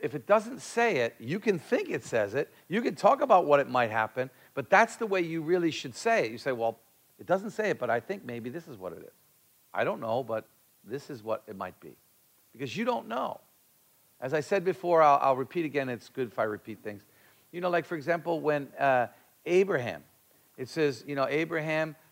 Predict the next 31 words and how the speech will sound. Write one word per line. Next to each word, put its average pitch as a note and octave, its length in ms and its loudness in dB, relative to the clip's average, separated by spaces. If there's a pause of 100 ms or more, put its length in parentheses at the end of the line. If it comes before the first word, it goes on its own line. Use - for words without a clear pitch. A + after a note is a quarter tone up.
heard D#3 400 2
God, B2+ 360 4
and G#2+ 100 -6
he A2 40 -10
said, G#2 280 -8
"Go, C#3 260 6
leave C#3+ 240 0
this C3+ 160 -6
country C#3+ 420 -6
and C3+ 120 -8
go C3 180 0
to C3 160 -8
the B2 100 -6
place C3 320 -2
I B2 120 -2
promised," B2 480 -2
right? A2 240 -2 (760)
All A2+ 80 -4
right, A2 160 -2
he B2 120 -4
heard C#3 280 -4
God. C3 320 0 (460)
How? - 400 -4 (1200)
Was F2 100 -18
it F#2 80 -12
a E2 40 -10
voice? A2+ 400 -2 (1160)
Was G#2 100 -16
he A2+ 120 -6
just, A#2+ 280 -6
like, A2+ 220 0